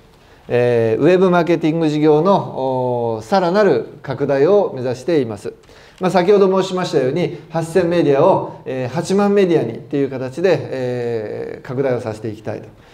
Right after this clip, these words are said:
そして二つ目に、えー、海外人材事業、特に、えー、アイティーと介護、ここに、え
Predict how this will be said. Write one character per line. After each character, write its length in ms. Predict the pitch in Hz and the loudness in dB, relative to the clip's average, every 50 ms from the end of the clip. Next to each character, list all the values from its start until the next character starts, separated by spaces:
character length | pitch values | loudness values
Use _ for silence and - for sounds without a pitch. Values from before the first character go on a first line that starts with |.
| - - - - _ - | -20 -20 -20 -20 _ 0
そ 140 | - 208 | 2 2
し 40 | 202 | 2
て 80 | 202 180 | 2 -2
二 220 | 147 139 175 160 | -2 0 0 0
つ 100 | 160 190 | 0 0
目 140 | 175 190 208 | 2 2 4
に、 340 | 196 175 143 117 - - - - - - - _ - | 4 2 2 0 -2 -6 -12 -18 -20 -20 -20 _ -10
え 280 | - 131 127 123 120 123 | -6 -2 -2 0 -2 0
ー、 20 | - | 2
海 260 | 156 156 156 156 143 | 4 4 4 6 6
外 380 | 156 151 147 151 147 147 - | 6 6 6 4 2 0 -2
人 240 | 131 131 143 139 135 | -4 -6 -4 -2 0
材 200 | 127 139 139 131 | 2 2 2 0
事 100 | 120 123 | 0 -2
業、 220 | 123 123 113 - - | -2 -2 -2 -2 -2
特 260 | - 151 151 156 156 | -4 -4 -4 -2 0
に、 320 | 180 202 196 156 135 127 131 | 2 2 2 2 0 -4 -4
え 40 | 135 135 131 120 | -2 0 0 2
ー、 40 | |
ア 80 | 127 139 | 2 2
イ 120 | 143 - | 0 0
テ 140 | - 147 139 | 0 -2 -2
ィ 20 | 131 | 0
ー 40 | |
と 120 | - 160 151 | 0 0 0
介 320 | - - 139 139 139 123 | 0 2 2 2 4 2
護、 420 | 117 113 - - - 117 113 107 - | 2 0 -2 -4 -4 -4 -4 -4 -6
こ 80 | - 123 | -8 -4
こ 140 | 147 151 | -2 0
に、 80 | 170 | 2
え 40 | 196 | 4